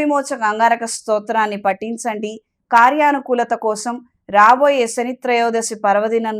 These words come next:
నాడు మహాపాశుపత హోమాన్ని జరిపించండి. అనుకున్న విధి విధానంగా శుభకార్యాలను గట్టెక్కించగలుగుతారు. మంచి ఉద్యోగాన్ని సంపాదించుకోగలుగుతారు.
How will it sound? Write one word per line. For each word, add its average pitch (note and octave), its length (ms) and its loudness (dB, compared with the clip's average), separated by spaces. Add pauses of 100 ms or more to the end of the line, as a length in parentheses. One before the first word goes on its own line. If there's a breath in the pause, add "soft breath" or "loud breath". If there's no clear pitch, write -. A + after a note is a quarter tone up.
నాడు G#3 240 4 (420)
మహాపాశుపత C#4 760 0 (120)
హోమాన్ని A3 640 0 (340)
జరిపించండి. A3 920 0 (400)
అనుకున్న C#4+ 340 0 (120)
విధి A#3 260 -4
విధానంగా A#3 540 2 (360)
శుభకార్యాలను C4 840 4 (100)
గట్టెక్కించగలుగుతారు. A3 1200 0 (380)
మంచి A3+ 260 -4 (140)
ఉద్యోగాన్ని C4+ 520 2 (100)
సంపాదించుకోగలుగుతారు. G#3+ 1400 0